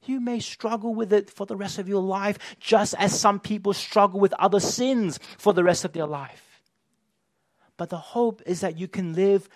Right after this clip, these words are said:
in holiness and in great joy.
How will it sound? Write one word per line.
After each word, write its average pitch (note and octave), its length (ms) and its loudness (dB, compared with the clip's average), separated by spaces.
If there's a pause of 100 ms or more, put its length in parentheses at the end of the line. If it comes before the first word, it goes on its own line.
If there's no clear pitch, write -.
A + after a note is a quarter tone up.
in E3 140 -6
holiness E3 1200 -10 (560)
and F3+ 160 0
in F3 140 -2
great D#3 300 -4
joy. C#3 720 -8